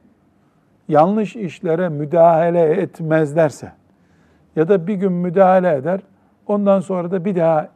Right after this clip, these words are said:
ilgilenmezlerse bu toplumun, Müslüman toplumda olsa akıbetinin böyle olacağını hadis-i şerif bizzat söylüyor.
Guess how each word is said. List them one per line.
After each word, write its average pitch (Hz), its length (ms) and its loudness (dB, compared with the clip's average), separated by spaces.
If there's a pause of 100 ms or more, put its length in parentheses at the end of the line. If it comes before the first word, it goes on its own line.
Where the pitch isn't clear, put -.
(120)
ilgilenmezlerse 156 1800 -2 (1300)
bu 220 120 -4
toplumun, 180 680 -2 (160)
Müslüman 165 560 -2
toplumda 131 560 -10
olsa 117 460 -4 (380)
akıbetinin 170 1200 0 (600)
böyle 185 320 6
olacağını 147 800 0 (260)
hadis-i 185 460 -2
şerif 147 420 -8
bizzat 170 420 0 (300)
söylüyor. 208 600 0